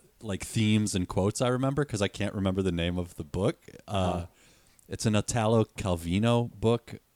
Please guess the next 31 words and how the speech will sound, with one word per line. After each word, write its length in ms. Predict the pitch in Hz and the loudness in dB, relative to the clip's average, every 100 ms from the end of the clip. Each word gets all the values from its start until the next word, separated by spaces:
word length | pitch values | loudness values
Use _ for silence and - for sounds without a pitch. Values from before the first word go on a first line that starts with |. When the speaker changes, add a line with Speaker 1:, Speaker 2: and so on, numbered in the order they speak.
| _ _ - - | _ _ -20 -8
Speaker 1:
uh, 680 | 98 92 90 90 87 87 85 _ _ _ _ _ _ _ _ _ _ | -6 -4 -2 -2 -2 -4 -6 _ _ _ _ _ _ _ _ _ _
and 120 | 92 85 | -6 -6
I 80 | 82 | -6
can't 520 | - - 101 98 92 - _ | -12 -8 -4 -2 -4 -6 _
find 540 | - - - 87 85 85 | -18 -12 -6 -4 -4 -4
the 60 | 78 | -4
name 300 | 78 82 82 | -4 -4 -4
of 180 | 78 | -4
it, 200 | 76 76 - | -6 -10 -10
which 220 | 87 - | -12 -10
is 160 | 85 - | -10 -8
just 240 | 90 - | -10 -8
all 220 | 87 85 | -6 -6
very 580 | 78 82 80 80 80 76 - - | -4 -4 -2 -2 -4 -6 -14 -14
Speaker 2:
Is 140 | 110 98 | -10 -8
this, 180 | 92 - | -6 -4
like, 140 | 90 | -4
a 80 | 90 | -4
physics 380 | - 101 98 92 | -4 -4 -4 -2
Speaker 1:
very 220 | 85 82 | 0 0
Speaker 2:
textbook? 200 | 80 82 | -2 -2
Speaker 1:
embarrassing. 480 | 82 80 - 82 82 _ _ _ _ _ _ _ _ - | -2 -4 -6 -8 -10 _ _ _ _ _ _ _ _ 0
No, 500 | 101 117 117 107 87 | 6 8 10 8 4
it's 240 | 90 - | 0 -2
a, 200 | 110 90 - | -2 -4 -8
it's 240 | 107 - | -8 -6
fiction. 720 | - - 127 - - 113 101 92 | -6 -2 -2 0 0 0 2 0
It's 220 | 87 - | -2 -4
about, 500 | 95 92 95 101 - | -2 -2 0 0 -2
like, 360 | 92 87 - 87 | -6 -6 -6 -8
uh, 440 | 90 85 82 82 | -6 -4 -4 -6